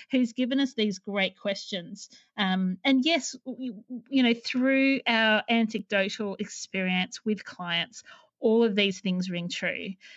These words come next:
Um, we see the freedom it brings. We can't promise these things to you. So Kirsty and I can't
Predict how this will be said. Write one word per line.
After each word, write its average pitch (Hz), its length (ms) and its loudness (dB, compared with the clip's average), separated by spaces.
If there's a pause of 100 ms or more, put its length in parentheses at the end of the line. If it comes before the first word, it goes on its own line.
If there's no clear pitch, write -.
(180)
Um, 180 460 0 (480)
we 220 500 0
see 262 460 2
the 240 100 2
freedom 185 380 0
it 175 160 -8
brings. 185 340 -6
We 269 140 0
can't 370 360 0
promise 220 440 2
these 214 260 2
things 202 360 0
to 185 100 -4
you. 208 320 0 (340)
So 294 200 0
Kirsty 339 400 0
and 339 100 2
I 247 100 4
can't 202 480 0